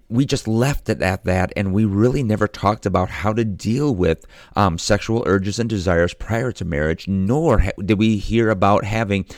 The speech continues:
good, healthy sexuality once that, once we are married. And I'm here to tell you that the devil would love for you to engage in as much sexual activity prior to marriage, but once you're married, he would love for you to disengage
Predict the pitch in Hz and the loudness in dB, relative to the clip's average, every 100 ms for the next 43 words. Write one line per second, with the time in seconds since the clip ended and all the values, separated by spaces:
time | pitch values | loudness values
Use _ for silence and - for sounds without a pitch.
0 | - - - 127 113 98 104 113 110 110 | -20 -6 4 6 6 4 2 2 0 -2
1 | 98 113 - 107 107 113 117 104 113 156 | -2 -2 -2 0 0 0 0 -2 -2 -2
2 | - - 104 - 85 135 - 98 87 80 | -6 -2 -2 -2 -2 -2 0 2 2 2
3 | 78 71 64 - - - - - 110 104 | -2 -2 -4 -6 -14 -20 -12 -2 2 4
4 | 98 90 - - _ - 104 120 147 - | 2 -2 -10 -20 _ -4 -2 0 -2 0
5 | 127 110 98 95 85 - - - - 110 | -2 0 0 0 -2 -4 -16 -8 -2 2
6 | 135 175 185 123 127 - 117 104 98 95 | 4 4 4 6 4 4 2 2 2 2
7 | 101 101 - 101 92 101 101 - - 104 | 2 0 -2 -2 -2 0 -2 -2 -2 -2
8 | - 104 104 - 90 87 - 101 107 98 | 0 -2 -2 -2 0 -2 -2 0 0 -2
9 | 80 73 71 - 73 71 95 170 - 117 | -2 -2 -2 -2 -2 2 2 2 0 0
10 | 107 113 147 107 - 123 120 113 110 - | 2 2 0 0 0 0 0 -2 -4 -4
11 | 117 113 123 113 87 143 - 117 90 87 | -2 0 0 -2 0 0 0 -2 0 0
12 | 82 - | -2 -6